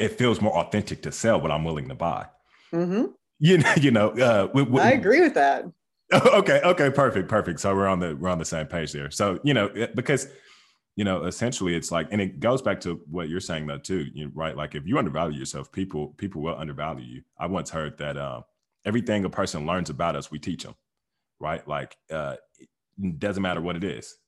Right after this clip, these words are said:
Speaker 1: Uh, when a person treats us a certain way, well, we taught 'em it was okay to treat us that way, <laughs> right? Uh, when someone pays us
Speaker 2: Well
Speaker 1: well,
Speaker 2: said.
Speaker 1: <laughs>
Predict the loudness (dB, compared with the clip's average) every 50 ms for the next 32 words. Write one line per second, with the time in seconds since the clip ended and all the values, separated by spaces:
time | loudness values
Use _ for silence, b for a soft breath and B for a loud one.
0 | _ -10 -8 -6 -6 -6 -8 -10 -10 -12 -8 -6 -6 -6 -6 -6 -6 -8 -8 -8
1 | -2 -2 0 0 0 -4 -8 -8 -8 -6 -6 -6 -4 -4 -4 -4 -4 -2 -2 -2
2 | -2 -4 -6 -6 -4 -2 0 0 2 2 0 0 0 0 -2 -2 -2 -4 -4 -4
3 | -4 -4 -2 0 0 0 0 -4 -6 -10 -10 -10 -12 -14 -14 -16 -18 b b b
4 | b b b b b b -4 -2 2 2 2 4 4 2 0 B B B B B
5 | B -2 0 2 2 2 0 -2 -4 -2 0 0 2 2 2 0 -2 -2 -2 0
6 | 0 0 0 0 0 -2 -2 -2 -2 -2 0 2 2 2 2 0 -2 -4 -4 -4
7 | -4 -2 -2 -4 -4 -6 -8 -14 _ _ _